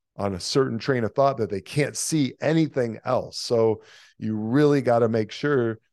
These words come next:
that whatever financial professional that you're working with, that you vetted them for biasm. And this way you can get really good, clear, tailored advice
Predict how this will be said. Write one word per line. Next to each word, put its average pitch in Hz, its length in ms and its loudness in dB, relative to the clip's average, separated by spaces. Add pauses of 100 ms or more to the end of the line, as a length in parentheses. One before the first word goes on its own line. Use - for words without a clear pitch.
that 107 160 -6
whatever 113 340 0
financial 113 400 -4
professional 107 600 -6
that 101 180 -6
you're 95 120 -6
working 110 500 -2
with, 98 260 -4 (400)
that 101 320 -2 (500)
you 104 140 -6
vetted 120 500 0
them 101 380 -4 (440)
for 110 120 -2
biasm. 117 640 0 (1400)
And 113 260 -4
this 143 240 0
way 147 440 2 (100)
you 120 120 -4
can 113 200 -6
get 110 440 0 (520)
really 135 420 2
good, 120 480 2 (180)
clear, 113 540 -2 (220)
tailored 143 440 2
advice 104 580 -4